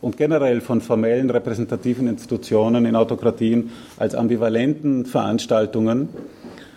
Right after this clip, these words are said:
ähm, die, äh, die nicht als, als einfache,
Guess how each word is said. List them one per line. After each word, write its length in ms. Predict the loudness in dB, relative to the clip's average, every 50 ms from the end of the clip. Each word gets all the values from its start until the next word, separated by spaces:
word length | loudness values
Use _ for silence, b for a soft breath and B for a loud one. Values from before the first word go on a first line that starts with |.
| B B B B -6 -2
ähm, 600 | 0 2 4 4 4 2 2 2 0 0 -2 -4 -6 -14 -20 -20 -20 -20 -20 _ _ _ _ _ _ -14 -4 0
die, 640 | 2 2 4 4 4 4 4 4 4 2 0 -4 -14 -18 -20 -20 -20 -20 _ -20 -20 _ _ _ _ _ _ -20 -20 -14
äh, 400 | -10 -6 -4 -2 -2 -2 -2 -4 -6 -8 -12 -18 -20 -20 -20 -20 -20 -20 -20 _ -20 -20 -20 -10 0 2
die 80 | 4 6
nicht 260 | 6 4 4 2 2
als, 440 | 4 4 4 2 0 -4 -10 -12 -6 0
als 200 | 2 2 2 2
einfache, 800 | 2 2 4 4 4 6 6 4 4 4 4 4 4 4 4